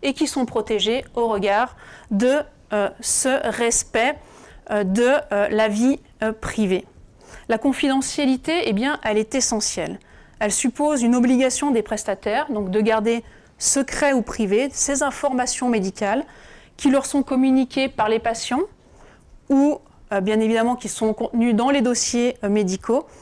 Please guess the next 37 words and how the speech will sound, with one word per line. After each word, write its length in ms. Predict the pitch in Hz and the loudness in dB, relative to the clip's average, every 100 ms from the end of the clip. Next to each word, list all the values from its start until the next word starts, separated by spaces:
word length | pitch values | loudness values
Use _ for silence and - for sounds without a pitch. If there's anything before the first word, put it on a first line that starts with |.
| - - - - - | -20 -20 -20 -10 0
et 160 | 311 | 0
qui 180 | 330 285 | 2 0
protègent 640 | - - 302 311 320 311 | -2 -4 -2 2 2 2
la 140 | 233 220 | 0 2
vie 120 | 254 | 0
privée 280 | - 247 262 | -2 0 2
de 80 | |
la 120 | 220 190 | 2 0
personne 520 | 196 - - 226 302 - - - - | -2 -2 0 0 0 -6 -20 -14 -8
et 80 | |
qui 180 | - 233 | -2 0
jouent 220 | 208 262 | 2 2
un 60 | 233 | 0
rôle 220 | 202 226 | 0 0
important 560 | 214 208 - 220 247 - - | -2 -6 -8 -4 -4 -6 -8
en 100 | - | -2
matière, 600 | 214 196 - 214 247 - - 214 | -2 -2 0 0 0 -2 -8 -2
euh, 120 | 202 | 0
de 120 | 226 | 0
santé 320 | 233 220 - | 0 -2 -2
sexuelle 600 | 220 214 - - 226 269 269 - - | -2 -2 -4 -2 0 0 -4 -12 -2
et 80 | |
reproductive. 640 | 254 262 - 233 214 - 196 | 0 0 0 -2 -2 -2 0
Et 60 | |
vous 120 | 202 | 0
l'avez 200 | 240 240 | 2 0
compris, 320 | 247 262 - 349 | 0 -2 0 -2
à 60 | |
partir 340 | - 220 - 254 | -2 -6 -2 0
du 120 | 262 | 4
moment 400 | 269 277 294 - | 4 4 2 0
où 100 | 214 | 0
il 120 | 214 | 2
y 80 | 226 | 2
a 60 | |
un 140 | 226 226 | 0 0
risque 420 | 240 311 - - | 0 -2 -2 -10